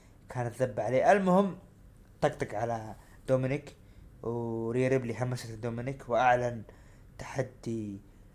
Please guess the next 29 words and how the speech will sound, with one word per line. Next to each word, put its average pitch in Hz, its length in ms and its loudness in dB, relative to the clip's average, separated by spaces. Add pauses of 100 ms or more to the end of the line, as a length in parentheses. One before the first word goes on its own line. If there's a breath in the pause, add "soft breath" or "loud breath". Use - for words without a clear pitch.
(120)
آه، 117 500 -4
ضد 120 140 -10
إليا، 127 520 4 (360 loud breath)
آه، - 40 -12
على 107 360 0
اللقب، 123 360 0
ووافق. 120 460 0
وكودي 151 460 2
بصفته 143 400 -4
مدير 135 300 -2
العرض 131 360 2
أعلن 165 420 0
راح 151 160 -6
يكون 175 260 -4
في 170 240 -4 (260 loud breath)
حكم 185 380 4
خاص، 190 440 6
وهو، 143 400 0 (580 loud breath)
آه، 123 340 -2
أكثر 123 360 -4
نجم 131 340 -4
إثارة 127 320 0
في 120 320 -8
الدبليو 165 360 6
دبليو 170 280 2 (140)
إي 139 140 8
إل 143 220 2
إي 123 220 -2
نايت. 127 380 -2